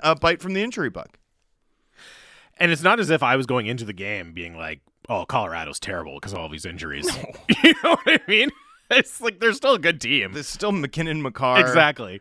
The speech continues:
Speaker 1: Uh, loaded. I'm, uh, I, Artturi
Speaker 2: Rantanen.
Speaker 1: Lehkonen looked great. Yeah, and Mikko Rantanen. Mikko Rantanen is so fun.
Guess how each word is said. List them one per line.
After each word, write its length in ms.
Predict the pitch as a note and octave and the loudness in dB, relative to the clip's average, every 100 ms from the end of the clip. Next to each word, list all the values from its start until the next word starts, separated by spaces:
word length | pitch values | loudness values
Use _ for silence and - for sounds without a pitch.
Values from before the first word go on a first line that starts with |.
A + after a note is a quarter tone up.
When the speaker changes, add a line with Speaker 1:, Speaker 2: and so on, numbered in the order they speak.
| - | -10
Speaker 1:
Uh, 140 | A#2 - C#3 | -6 -6 -6
loaded. 560 | C#3 C#3 D#3+ D#3 G#2+ | -4 0 2 2 -2
I'm, 160 | A2+ B2+ | -4 -4
uh, 140 | A#2+ - | -6 -6
I, 100 | A#2 A#2+ A#2+ C3 | -6 -6 -8 -12
Artturi 380 | B2+ C3 D#3+ D#3+ B2+ | -4 -4 0 2 4
Speaker 2:
Rantanen. 220 | D3 D3+ | 4 2
Speaker 1:
Lehkonen 180 | D3+ D3+ | 0 0
looked 220 | D3+ D3+ | 0 -4
great. 400 | - B2+ C3 - _ _ - | -8 -10 -10 -12 _ _ -8
Yeah, 200 | B2 F2+ | -6 -4
and 120 | C#3 | -4
Mikko 220 | G3 G#3+ | -2 2
Rantanen. 440 | F#3+ E3+ D#3+ C3 A#2+ _ _ _ - | 4 4 0 -8 -8 _ _ _ -8
Mikko 240 | G3 B3 | -2 2
Rantanen 640 | G3 D#3 D3 D3+ D3 D3+ _ _ _ _ | 2 2 0 -6 -8 -12 _ _ _ _
is 160 | D#3 - | -4 -4
so 240 | - A#2 | -6 -6
fun. 280 | - E2 | -8 -14